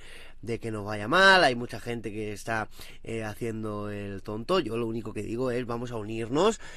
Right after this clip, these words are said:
entre todos, vamos a hacer comunidad lo, lo más que podamos y simplemente eso, eh, ver los errores, criticar lo que se tenga que criticar, pero estar todos juntos más que nunca, porque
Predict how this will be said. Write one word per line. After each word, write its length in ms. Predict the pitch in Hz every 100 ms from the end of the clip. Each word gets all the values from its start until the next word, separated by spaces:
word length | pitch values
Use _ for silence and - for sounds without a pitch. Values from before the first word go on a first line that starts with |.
| -
entre 280 | 110 113 107
todos, 340 | 123 131 170 147
vamos 220 | 117 110
a 40 |
hacer 220 | 104 117 110
comunidad 640 | 110 101 98 120 156 165
lo, 380 | 123 113 104 104
lo 140 | 110
más 180 | 107 123
que 120 | 127
podamos 520 | 110 104 117 175 226 - - - -
y 120 | 131
simplemente 680 | 156 180 202 185 196 202 160
eso, 320 | 165 156 95
eh, 240 | 101 104 101 -
ver 320 | 113 143 190
los 240 | 196 175
errores, 640 | 175 165 185 196 208 220 - - - - -
criticar 460 | 151 135 143 170
lo 80 | 185
que 100 | 175
se 120 | 156
tenga 200 | 165 165
que 100 | 151
criticar, 640 | 156 139 143 160 175 190 - - - -
pero 280 | - 135 135
estar 320 | 131 160 165
todos 300 | 151 170 165
juntos 420 | - 175 170 160 151
más 220 | 151 147
que 120 | 143
nunca, 320 | 147 143 175
porque 380 | 143 131 139